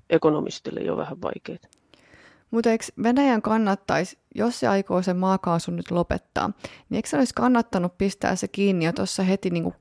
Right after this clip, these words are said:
Speaker 2: keväällä, ennen kuin Eurooppa on alkanut, tai, tai olla niinku antamatta Euroopalle mahdollisuutta kerätä varastoja, koska nythän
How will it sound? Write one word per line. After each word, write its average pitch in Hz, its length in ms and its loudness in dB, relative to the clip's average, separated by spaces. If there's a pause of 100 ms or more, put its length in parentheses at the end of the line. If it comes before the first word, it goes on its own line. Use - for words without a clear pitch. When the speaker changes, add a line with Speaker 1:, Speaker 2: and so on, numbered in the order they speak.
Speaker 2:
keväällä, 185 540 4 (340)
ennen 202 320 2
kuin - 180 0
Eurooppa 180 580 4 (180)
on 175 360 0
alkanut, 170 600 0 (160)
tai, 156 240 0 (380)
tai 180 180 2
olla 208 180 4
niinku 202 200 -2
antamatta 196 480 0
Euroopalle 185 420 4
mahdollisuutta 185 680 2
kerätä 175 420 0
varastoja, - 500 0
koska 190 240 -2
nythän 185 280 0